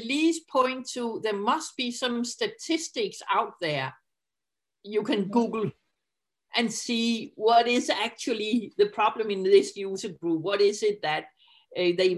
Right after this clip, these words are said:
Speaker 1: value most, or at least find something.
Speaker 2: Yeah.
Speaker 1: Uh,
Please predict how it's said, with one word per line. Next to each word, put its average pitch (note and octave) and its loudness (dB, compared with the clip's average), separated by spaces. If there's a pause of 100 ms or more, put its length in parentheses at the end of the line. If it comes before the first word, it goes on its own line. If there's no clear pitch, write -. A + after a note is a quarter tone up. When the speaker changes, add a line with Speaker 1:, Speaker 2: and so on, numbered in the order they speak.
(120)
Speaker 1:
value F#3+ 2
most, F3+ -2
or D#3+ -2
at G3 -4
least D4+ 0
find G#3 -6
something. C#4 -8 (1000)
Speaker 2:
Yeah. G3 -12 (500)
Speaker 1:
Uh, D3+ -6